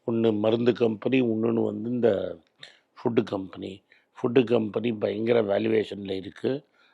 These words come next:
அப்படி லைட்டா கை மாத்தி விட்டா ரெண்டாயிரம் கோடி வரும். அந்த ரெண்டாயிரம் கோடியை எடுத்து இந்த ஹிந்துஸ்தான் பாட்லர்ல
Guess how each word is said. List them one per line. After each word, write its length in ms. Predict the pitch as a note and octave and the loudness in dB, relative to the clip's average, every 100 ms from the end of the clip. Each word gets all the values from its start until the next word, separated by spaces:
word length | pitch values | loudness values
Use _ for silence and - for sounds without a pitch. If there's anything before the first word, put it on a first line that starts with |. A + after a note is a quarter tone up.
| _ | _
அப்படி 280 | - G#2+ G2+ | -4 -2 4
லைட்டா 360 | A#2+ G#2 B2+ | 2 8 8
கை 200 | - A#2 | 8 4
மாத்தி 300 | A2+ A2+ - | 4 2 0
விட்டா 220 | G#2+ - | -4 0
ரெண்டாயிரம் 560 | A2+ F#2+ G2+ G#2 G2+ G2 | 0 2 2 2 2 0
கோடி 260 | F#2+ G#2+ G#2 | -2 0 0
வரும். 440 | F2+ F#2 G#2 A#2 _ _ _ _ | 0 0 0 -4 _ _ _ _
அந்த 220 | - A2+ A2+ | -4 2 4
ரெண்டாயிரம் 480 | A2 A2+ A#2 A2 | 4 4 4 4
கோடியை 300 | G#2+ A2+ A#2+ | 2 4 4
எடுத்து 720 | G#2 G#2+ G2+ F#2+ - G#2 F#2 - | 4 4 4 0 2 4 4 0
இந்த 260 | A#2 A#2 A2+ | 0 4 4
ஹிந்துஸ்தான் 640 | A2 A2+ A#2+ - G#2+ G2 | 4 2 2 2 -2 0
பாட்லர்ல 580 | F#2+ F#2+ - G2+ G2 | -2 -2 -2 -4 -4